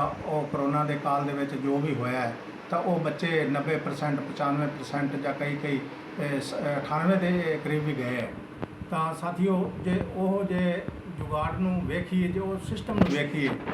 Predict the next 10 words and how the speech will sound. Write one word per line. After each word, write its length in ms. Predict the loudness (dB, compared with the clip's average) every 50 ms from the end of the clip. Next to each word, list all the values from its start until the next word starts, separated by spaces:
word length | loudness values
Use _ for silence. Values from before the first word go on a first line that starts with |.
| -6 -8 -10 -6 -2 -2
ਤਾਂ 80 | 0 0
ਬੇਸ਼ੱਕ 420 | 2 0 0 2 2 2 4 4 4 4 4 2
ਨਿਰਾਸ਼ਾ 380 | 2 2 4 4 4 4 2 2
ਕਰਨ 260 | 2 2 2 0 2
ਵਾਲੀ 240 | 2 2 2 2 2
ਗੱਲ 200 | 0 0 0 -2
ਹੈ, 100 | -4 -4 -6 -10 -12 -14 -14 -14 -14 -14 -14 -14 -4 -2
ਕਿਉਂਕਿ 420 | 2 2 4 4 4 2 2 2 2 -2 -2 -2
ਅੱਜ 180 | -2 0 0 2
ਲਗਭਗ 760 | 2 2 2 0 0 0 2 2 2 2 2 0 0 0 0